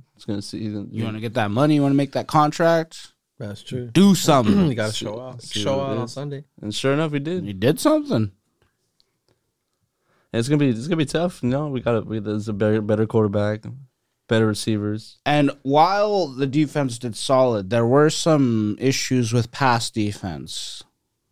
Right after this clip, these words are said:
Speaker 1: Yeah, that's
Speaker 2: Especially
Speaker 1: true.
Speaker 2: towards the end.
Speaker 1: That's true. 'Cause they, they were getting their first downs. They were getting.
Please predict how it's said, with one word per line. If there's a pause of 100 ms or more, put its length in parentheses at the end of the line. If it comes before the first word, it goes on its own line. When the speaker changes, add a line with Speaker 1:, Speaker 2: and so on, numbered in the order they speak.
(640)
Speaker 1:
Yeah,
that's
Speaker 2:
Especially
Speaker 1:
true.
Speaker 2:
towards
the
end.
Speaker 1:
That's
true. (680)
'Cause
they,
they
were
getting
their
first
downs.
They
were
getting.